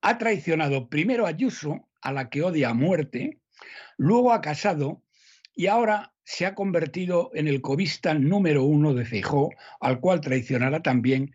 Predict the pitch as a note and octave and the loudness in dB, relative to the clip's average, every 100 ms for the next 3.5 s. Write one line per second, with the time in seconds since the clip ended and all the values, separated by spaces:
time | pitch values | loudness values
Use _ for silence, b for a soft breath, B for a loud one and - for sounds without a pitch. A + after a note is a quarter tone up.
0 | B B - C3 B2 B2+ B2 A#2 C#3+ D#3+ | B B -2 2 2 0 0 0 0 0
1 | C3 A2+ A2 D3+ C3+ - C3+ B2 A#2 D#3+ | 2 0 0 0 0 0 2 2 2 2
2 | C#3+ C3+ A2 A2+ B2+ B2 G#2 A2+ A2 G#2 | 0 -2 -2 0 0 0 0 0 0 -2
3 | F#2 - - - - | -2 -4 -4 -4 -6